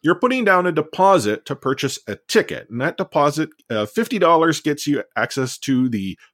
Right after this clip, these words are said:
bowl seating, and the eighty dollar deposit gets you access to floor seating.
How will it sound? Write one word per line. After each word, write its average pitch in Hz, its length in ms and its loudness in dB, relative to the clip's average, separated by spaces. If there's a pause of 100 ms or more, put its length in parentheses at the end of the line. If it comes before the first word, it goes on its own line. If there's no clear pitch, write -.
bowl 131 400 4
seating, 180 600 2 (320)
and 143 340 0
the 156 400 0
eighty 262 240 0
dollar 127 260 4
deposit 120 420 2
gets 123 200 -4
you 147 120 -4
access - 400 -6
to 151 100 -6
floor 190 300 2
seating. 110 360 -4